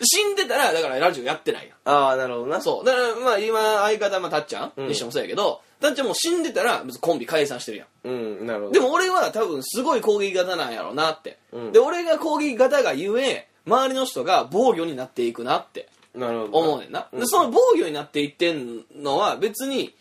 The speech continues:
Speaker 1: いいねんけど、
Speaker 2: うん。
Speaker 1: その、退屈なんやな、俺からしたら。
Speaker 2: ああ、そうなんや。
Speaker 1: ちょっとな。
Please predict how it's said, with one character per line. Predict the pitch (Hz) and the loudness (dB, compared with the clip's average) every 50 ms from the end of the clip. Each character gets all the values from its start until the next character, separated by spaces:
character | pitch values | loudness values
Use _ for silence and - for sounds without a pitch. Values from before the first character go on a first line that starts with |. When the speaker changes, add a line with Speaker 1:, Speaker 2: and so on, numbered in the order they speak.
| _ _ _ _ | _ _ _ _
Speaker 1:
い | 202 240 330 480 | 0 0 2 2
い | 453 | 0
ね | 330 196 | 0 -2
ん | 135 113 | -4 -6
け | 107 98 | -8 -4
ど、 | 117 127 117 - - | -2 -2 -2 -2 -6
Speaker 2:
う | 131 | -10
ん。 | 131 110 95 - _ _ _ _ | -12 -12 -14 -18 _ _ _ _
Speaker 1:
そ | - - 147 139 | -6 -4 -4 -2
の、 | 135 127 123 123 120 123 120 104 - - | -2 -4 -4 -4 -6 -6 -6 -8 -8 -2
退 | - 311 427 403 294 | 2 4 4 4 2
屈 | - 320 370 247 294 | 0 -4 -4 -2 -2
な | 285 202 | -4 -4
ん | - | -4
や | 82 73 | -6 -12
な、 | - - - - _ _ | -18 -20 -20 -20 _ _
俺 | - 131 135 139 | -4 -4 -4 -2
か | 120 127 | -2 -4
ら | 120 - | -8 -8
し | - | -8
た | - 73 | -14 -16
ら。 | - - _ _ _ _ _ _ _ _ _ _ _ - _ _ _ | -18 -20 _ _ _ _ _ _ _ _ _ _ _ -20 _ _ _
Speaker 2:
あ | - 165 165 | 0 2 2
あ、 | 160 - | 2 2
そ | - 220 196 147 | 0 0 0 0
う | |
な | 113 101 90 | 0 -4 -8
ん | 87 | -12
や。 | 82 - | -14 -10
Speaker 1:
ち | - - | 0 0
ょ | 185 | 0
っ | 190 - _ | 0 0 _
と | - 90 | -12 -8
な。 | 117 - - | -8 -8 -8